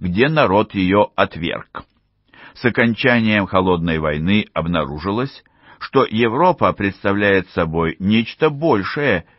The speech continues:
чем географическое понятие, которым оно казалось до того момента.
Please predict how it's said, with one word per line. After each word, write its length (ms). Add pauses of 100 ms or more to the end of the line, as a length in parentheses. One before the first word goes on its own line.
чем 260
географическое 920
понятие, 760 (440)
которым 440
оно 220
казалось 560
до 220
того 320
момента. 680